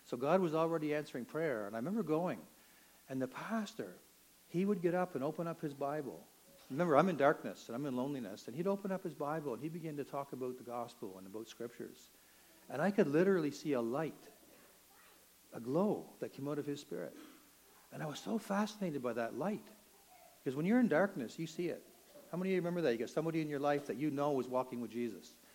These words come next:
How many have that legacy in your family history? Somebody that you know just exemplified that light. Well, I saw it. And that light fascinated me from the time I was a child. The pastor had it. My Uncle Dave had it. Not everybody in that church had it.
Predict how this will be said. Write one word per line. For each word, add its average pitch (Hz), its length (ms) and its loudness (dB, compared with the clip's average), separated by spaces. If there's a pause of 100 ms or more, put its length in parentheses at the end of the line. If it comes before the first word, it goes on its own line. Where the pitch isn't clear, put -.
(240)
How 165 40 -6
many 170 120 0
have 160 140 2
that 143 180 4
legacy 135 440 0
in 113 80 -2
your 117 140 -2
family 110 320 -6
history? 104 380 -10 (100)
Somebody 143 480 -2
that 120 200 -6
you 131 160 -4
know 117 340 0 (680)
just 143 220 -6 (360)
exemplified 143 600 -2
that 123 160 -2
light. 127 260 -2
Well, 117 140 -6
I 202 100 2
saw 196 320 -2
it. - 100 -10 (500)
And 127 100 -4
that 190 240 8
light 190 280 8 (120)
fascinated 175 600 0
me 117 120 -4
from 120 160 -6
the 113 80 -14
time 170 180 -4
I 165 40 -2
was 165 120 -2
a 143 60 -6
child. 156 400 -4 (420)
The - 80 -10
pastor 147 460 0
had 151 180 2
it. 160 160 -4
My 110 100 -6
Uncle 123 200 -4
Dave 139 260 0
had 143 160 -2
it. 160 160 -6 (260)
Not 165 140 4
everybody 170 300 6
in 143 80 2
that 139 120 -2
church 151 260 -4
had 180 140 -2
it. - 100 -10